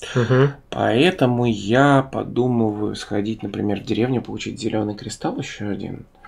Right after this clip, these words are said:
Speaker 1: Давай.
Speaker 2: И восстановить два оружия. Или я могу пойти. А пойду-ка я еще раз в монастырь. А куплю-ка я в монастыре за,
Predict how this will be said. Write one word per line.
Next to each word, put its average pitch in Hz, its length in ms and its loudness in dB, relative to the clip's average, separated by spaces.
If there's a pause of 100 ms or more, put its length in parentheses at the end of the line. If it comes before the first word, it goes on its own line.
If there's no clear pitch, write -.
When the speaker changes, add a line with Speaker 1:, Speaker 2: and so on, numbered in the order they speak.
(100)
Speaker 1:
Давай. 127 400 8
Speaker 2:
И 113 140 -6
восстановить 110 460 -2
два 117 240 4
оружия. 107 460 -2 (140)
Или 120 560 2 (1160)
я 110 180 -2
могу 120 240 -2
пойти. 113 960 -2 (2500)
А 120 60 -2
пойду-ка 139 300 6
я 156 80 8
еще 131 220 4
раз 113 160 0
в - 20 -8
монастырь. 104 440 -4 (1500)
А - 60 -8
куплю-ка 147 440 4
я 135 140 2
в 120 40 -6
монастыре 120 680 4
за, 101 840 -2